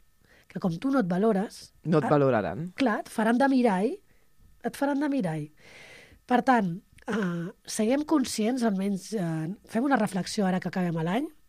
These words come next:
Speaker 1: de quan m'he estimat jo, quan m'he cuidat i quant temps m'he dedicat.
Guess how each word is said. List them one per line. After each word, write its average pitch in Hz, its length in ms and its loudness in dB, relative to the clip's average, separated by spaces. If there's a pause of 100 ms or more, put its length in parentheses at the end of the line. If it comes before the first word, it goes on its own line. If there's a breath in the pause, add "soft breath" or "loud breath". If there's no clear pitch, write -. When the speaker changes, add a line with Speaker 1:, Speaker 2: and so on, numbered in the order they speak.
(760)
Speaker 1:
de 185 180 0
quan 240 240 2
m'he 269 80 4
estimat 180 420 0
jo, 175 260 0 (240)
quan 208 280 0
m'he 202 120 0
cuidat 165 440 -2 (760 soft breath)
i 202 120 -2
quant 294 340 2
temps 196 280 0
m'he 240 200 6
dedicat. 185 640 0